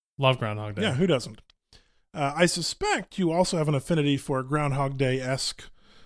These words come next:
Speaker 2: stories in film. Yes, no?
Speaker 1: Like
Speaker 2: Like time loops and
Speaker 1: Yeah.
Speaker 2: repeating, yeah.
Speaker 1: I'm a big fan of time travel movies.
Speaker 2: Yeah, yeah.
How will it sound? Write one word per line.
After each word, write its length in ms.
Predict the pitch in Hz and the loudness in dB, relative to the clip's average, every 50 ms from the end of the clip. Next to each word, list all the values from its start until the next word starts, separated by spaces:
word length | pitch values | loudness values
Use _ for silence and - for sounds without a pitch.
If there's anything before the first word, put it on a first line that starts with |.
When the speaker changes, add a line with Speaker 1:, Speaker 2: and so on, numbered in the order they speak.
| - - _ | -20 -20 _
Speaker 2:
stories 580 | - - - 160 139 156 185 220 240 233 208 - | -14 -2 2 4 4 4 4 2 2 0 0 0
in 140 | 151 139 143 | 2 2 4
film. 280 | - 180 190 254 339 392 403 - - _ _ _ _ _ _ | 6 6 6 6 4 -2 -6 -14 -18 _ _ _ _ _ _
Yes, 340 | 143 143 156 180 175 - - | 0 2 2 2 0 2 2
no? 280 | 170 165 170 185 202 | 4 6 6 6 4
Speaker 1:
Like 540 | 220 247 233 156 135 123 123 - - - - _ _ _ _ _ _ | 2 0 0 0 0 0 -2 -4 -8 -18 -20 _ _ _ _ _ _
Speaker 2:
Like 120 | 202 190 - | -6 -2 2
time 240 | - 220 208 170 | 2 4 4 4
loops 320 | 135 120 110 - - - - | 4 4 2 0 -4 -2 0
and 400 | 143 127 123 123 123 135 151 151 | 2 2 2 0 2 2 4 6
Speaker 1:
Yeah. 120 | 160 196 | 8 8
Speaker 2:
repeating, 220 | 185 165 147 135 139 | 8 6 6 4 4
yeah. 280 | 165 175 143 110 131 - - | 4 4 4 2 -2 -2 2
Speaker 1:
I'm 100 | 156 165 | 4 6
a 80 | 170 | 8
big 180 | 156 180 180 160 | 8 8 6 8
fan 180 | - 180 165 147 | 6 2 4 4
of 80 | 139 135 | 0 -2
time 180 | 139 123 113 | -4 -6 -6
travel 260 | 110 - 110 - - | -8 -10 -12 -12 -12
movies. 220 | - - - - - | -14 -12 -12 0 2
Speaker 2:
Yeah, 180 | 233 269 - - - - - _ _ | 2 2 2 -2 -12 -20 -20 _ _
yeah. 280 | 185 175 151 110 110 | -4 -4 -4 -4 -6